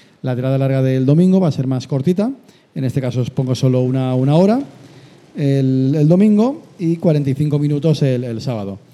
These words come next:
Como veis, hemos pasado de los últimos domingos a hacer dos horas,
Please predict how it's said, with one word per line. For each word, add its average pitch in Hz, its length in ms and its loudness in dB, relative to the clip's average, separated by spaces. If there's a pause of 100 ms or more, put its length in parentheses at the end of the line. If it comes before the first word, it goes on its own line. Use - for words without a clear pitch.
(220)
Como 127 220 -4
veis, 139 160 0
hemos 151 180 -4
pasado 139 400 0
de 135 420 0
los 131 160 0
últimos 143 320 2
domingos 135 360 0
a 131 40 0
hacer 131 240 -2 (380)
dos 139 220 2
horas, 202 400 0